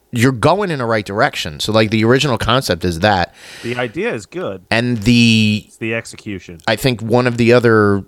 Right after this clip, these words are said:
Speaker 1: kinda stumbling points of this was, A, they didn't have somebody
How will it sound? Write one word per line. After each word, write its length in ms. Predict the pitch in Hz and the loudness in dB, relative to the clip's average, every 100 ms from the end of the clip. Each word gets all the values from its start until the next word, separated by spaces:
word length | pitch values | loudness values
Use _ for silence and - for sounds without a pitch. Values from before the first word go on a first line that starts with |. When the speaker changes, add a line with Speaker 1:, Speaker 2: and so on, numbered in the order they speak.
| _ | _
Speaker 1:
kinda 400 | - 104 101 98 - - | 0 2 4 2 0 -4
stumbling 640 | - 127 165 147 101 98 | -2 -2 0 -2 -2 -6
points 420 | - 107 90 - | -6 -4 -2 -2
of 100 | 90 | 0
this 260 | 85 82 - | 2 0 2
was, 480 | 92 90 85 85 - - | 2 4 2 0 -4 -4
A, 580 | 95 104 110 117 123 123 - _ _ _ _ _ _ _ _ | 2 4 4 4 2 -2 -12 _ _ _ _ _ _ _ _
they 200 | 107 113 | -2 0
didn't 260 | 104 127 135 | 2 0 0
have 160 | 113 - | -2 -2
somebody 560 | 107 98 90 87 85 | 0 0 0 -2 -4